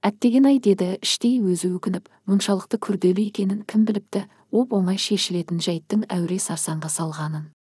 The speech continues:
Жаңалықты тоғыз ай тосқанда, ұл туып, өзін тіршіліктің әміршісіндей сезінгенде, болымсыз нәрседен осынша қиналармын деп пе сірә? Мойындағаны дұрыс, атасы оқыс мінез танытпаса,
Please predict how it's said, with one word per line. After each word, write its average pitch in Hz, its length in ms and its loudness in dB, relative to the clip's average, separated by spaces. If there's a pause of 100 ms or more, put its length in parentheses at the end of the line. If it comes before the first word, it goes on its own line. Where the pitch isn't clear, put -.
(720)
Жаңалықты 240 640 0
тоғыз 208 340 -2
ай 175 140 -4
тосқанда, 165 600 -8 (100)
ұл 214 160 -2
туып, 269 300 -6 (100)
өзін 190 400 -2
тіршіліктің 214 560 -4
әміршісіндей 170 640 -4
сезінгенде, 185 600 -4 (340)
болымсыз 247 560 2
нәрседен 170 540 -4 (120)
осынша 190 460 -4
қиналармын 170 640 -4
деп 160 160 -6
пе 160 160 -8
сірә? 151 380 -6 (1040)
Мойындағаны 233 640 6
дұрыс, 208 400 -2
атасы 175 480 -6
оқыс 170 400 -6
мінез 214 320 2
танытпаса, 165 720 -6